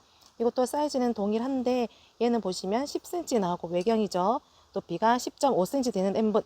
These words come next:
이 번이고요. 삼만 오천 원입니다. 삼 번도 M분입니다. 삼만 육천 원이고요. 프릴이 예쁘게 잡혀있는 요런 화분이죠. 자, M분 중에서 이렇게 꽃그림 그려지는 M분도, 어, 인기가 굉장히 많더라고요. 사이즈도 좋습니다. 상태도 너무 좋죠.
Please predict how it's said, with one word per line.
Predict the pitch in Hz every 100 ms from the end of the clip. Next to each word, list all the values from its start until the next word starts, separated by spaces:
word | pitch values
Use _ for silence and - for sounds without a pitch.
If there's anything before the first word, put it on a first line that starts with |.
| _
이 | - 214
번이고요. | 254 240 202 208 262
삼만 | 269 302 269 196
오천 | - 269
원입니다. | 240 175 165 165 - _ _
삼 | - 330 320 311
번도 | 302 294 240 233 240
M분입니다. | 269 277 262 233 208 190 175
삼만 | 185 302 285 254 214
육천 | 220 - 294
원이고요. | 247 214 190
프릴이 | - - 339 320 285
예쁘게 | 254 - 320
잡혀있는 | 269 233 240 220
요런 | 196 226
화분이죠. | 254 277 254 190 226 202 165 - _ _
자, | - -
M분 | 269 320 311
중에서 | 254 233 214 196 190
이렇게 | - -
꽃그림 | 294 - 339 302
그려지는 | 240 214 196 190 175 175
M분도, | 185 180 175 170 170 269 320 - - -
어, | 180
인기가 | 285 294 247
굉장히 | - 247 330 311
많더라고요. | 175 170 202 151 147 - - _
사이즈도 | - 320 330 220
좋습니다. | 180 - 214 185 156 - _
상태도 | - 285 302 214
너무 | 175
좋죠. | 196 196 208